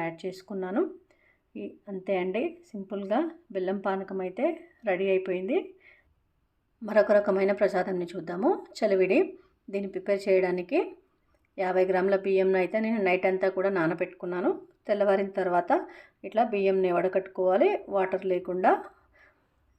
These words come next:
ఇలా ఒక్కసారి మిక్సీ చేసుకొని ఎక్కడ కూడా పలుకులు లేకుండా మనం అరిసెల పిండిలాగా మెత్తగా అయితే మిక్సీ చేసుకోవాలి. చూడండి, పొడి పొడిగా అయిపోతుంది. మనం తడి బియ్యంని వేయలేం కదా. ఇప్పుడు మనం దీనిలోకి యాభై గ్రాముల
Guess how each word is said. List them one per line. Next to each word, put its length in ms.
ఇలా 200
ఒక్కసారి 480
మిక్సీ 200
చేసుకొని 420
ఎక్కడ 180
కూడా 180
పలుకులు 380
లేకుండా 460
మనం 140
అరిసెల 340
పిండిలాగా 600
మెత్తగా 420
అయితే 240
మిక్సీ 260
చేసుకోవాలి. 560
చూడండి, 420
పొడి 220
పొడిగా 280
అయిపోతుంది. 560
మనం 240
తడి 220
బియ్యంని 400
వేయలేం 320
కదా. 200
ఇప్పుడు 300
మనం 120
దీనిలోకి 480
యాభై 300
గ్రాముల 280